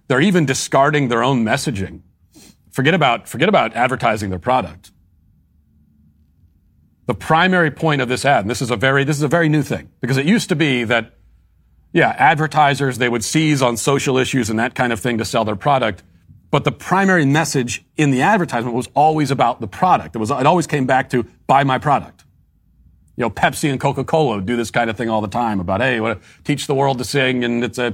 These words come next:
a, a peace and harmony." But how do you bring peace and harmony to the world? It's by, it's by drinking Pepsi or Coca-Cola, whatever that ad was.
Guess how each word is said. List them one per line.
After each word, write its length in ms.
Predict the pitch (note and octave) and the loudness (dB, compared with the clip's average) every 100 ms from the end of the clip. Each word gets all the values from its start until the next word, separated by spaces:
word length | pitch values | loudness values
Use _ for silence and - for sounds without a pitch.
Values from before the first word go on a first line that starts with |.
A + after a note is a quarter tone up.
| - | -6
a, 320 | B2 - - | -14 -14 -16
a 60 | A#2+ | -6
peace 260 | - D3+ - | -2 -2 0
and 80 | |
harmony." 300 | C3 C3+ B2+ A2 - - _ _ | 2 2 0 -4 -14 -20 _ _
But 320 | G3 D#3+ - _ _ _ _ _ _ | 2 2 -4 _ _ _ _ _ _
how 280 | - D#3+ E3 | -2 2 4
do 80 | E3+ | 2
you 380 | D#3+ D#3 D#3 - _ _ _ _ _ _ _ _ _ _ _ _ _ - | 2 0 -2 -6 _ _ _ _ _ _ _ _ _ _ _ _ _ -8
bring 640 | A#2+ C#3+ D#3+ D#3 D3 C#3+ | 0 2 4 4 2 0
peace 180 | D#3+ D3+ | -2 0
and 80 | C#3 | 2
harmony 240 | C#3+ C#3 | 2 2
to 60 | C#3+ | 0
the 80 | F#3+ | 2
world? 220 | F#3 A2+ | 2 0
It's 140 | - | -6
by, 160 | - C3 | 0 0
it's 200 | C3 B2+ | 0 -2
by 140 | C3 | -2
drinking 260 | A#2+ A#2+ A2+ | -2 -4 -4
Pepsi 300 | A2 F#2 F2 | -4 -4 -8
or 80 | F2+ | -6
Coca-Cola, 400 | A2+ - G#2+ F2 | -6 -4 -6 -4
whatever 240 | G2 G2+ | -4 -4
that 100 | G2 | -4
ad 160 | F#2 D#2+ | -4 -8
was. 240 | E2 - | -14 -20